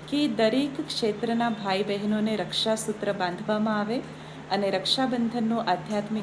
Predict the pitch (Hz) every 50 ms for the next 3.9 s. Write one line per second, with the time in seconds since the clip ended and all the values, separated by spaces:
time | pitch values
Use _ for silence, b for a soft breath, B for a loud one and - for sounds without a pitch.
0 | 208 - 185 190 190 214 226 220 - - 285 262 - 220 190 185 180 - 202 190
1 | 190 202 202 202 196 185 180 175 160 175 170 170 B B B B B B B -
2 | 226 214 208 185 180 202 - - - 262 262 262 254 269 277 269 262 - 185 -
3 | - - 214 214 220 233 226 - - 185 185 - 208 208 214 226 233